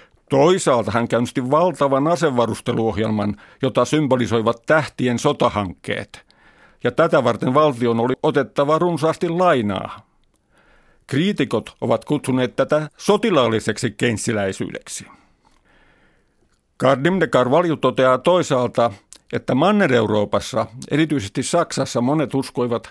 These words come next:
tuhat yhdeksänsataakahdeksankymmentäluvulla, että tuhat yhdeksänsataaseitsemänkymmentäluvun kehitys oli osoittanut Keynesin teorian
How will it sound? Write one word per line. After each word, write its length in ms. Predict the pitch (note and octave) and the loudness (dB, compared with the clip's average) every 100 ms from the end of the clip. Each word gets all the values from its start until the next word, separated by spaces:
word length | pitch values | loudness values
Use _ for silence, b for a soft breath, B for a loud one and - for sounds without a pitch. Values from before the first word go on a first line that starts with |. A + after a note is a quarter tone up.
| _ | _
tuhat 260 | C3 C3+ | -6 -2
yhdeksänsataakahdeksankymmentäluvulla, 1900 | D#3+ C3 A#2+ B2 - C3+ D3 D#3+ C3+ - A#2+ G#2+ G#2+ G#2 G#2+ G#2 G2+ G2 G#2 B B B B - | -2 -2 -2 -8 -4 -4 0 0 -2 -2 -4 -2 -2 -2 -2 -2 -2 -2 -4 B B B B -4
että 320 | B2 - B2+ - _ - | -2 0 -2 -4 _ 0
tuhat 260 | B2 B2 | 0 2
yhdeksänsataaseitsemänkymmentäluvun 1080 | D#3 E3+ - - A#2 C3 C3+ D#3+ D#3 C#3 B2 | 2 0 -2 -2 0 0 -2 -4 -4 -2 -2
kehitys 400 | E3 E3+ D3+ D3+ | -2 -2 -2 -2
oli 180 | D3 - | -2 -2
osoittanut 800 | F#3+ F3 E3 A2+ - B2 A#2+ - B B | -2 2 2 0 0 0 0 -6 B B
Keynesin 580 | C#3+ C#3+ G#2 - A2+ G#2 | 0 2 0 -2 -2 0
teorian 600 | C#3 C3 A#2+ A2 G#2+ | 2 4 4 2 0